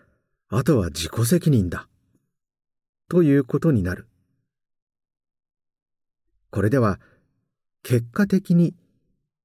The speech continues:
優生的状態になってしまいかねない。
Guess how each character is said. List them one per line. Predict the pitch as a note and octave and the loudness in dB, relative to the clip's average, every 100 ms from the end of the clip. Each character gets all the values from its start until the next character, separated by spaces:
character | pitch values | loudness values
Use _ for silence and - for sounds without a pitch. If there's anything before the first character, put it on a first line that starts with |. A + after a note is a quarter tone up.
| _ F#2 | _ -2
優 | G#2 D3+ | 2 2
生 | D#3+ E3 D#3 | 2 0 2
的 | D#3+ D#3 | 0 0
状 | C#3 C#3+ C#3+ | 2 2 2
態 | C3+ C3+ | 0 2
に | A#2+ A#2 A2+ | 2 2 0
な | G#2 A2+ | -2 -2
っ | |
て | - - | -2 -4
し | F2+ - | -4 -4
ま | F#2 | -2
い | B2 | -2
か | A#2+ G2+ | -2 -2
ね | G#2+ | 0
な | G#2+ | 0
い。 | - | -2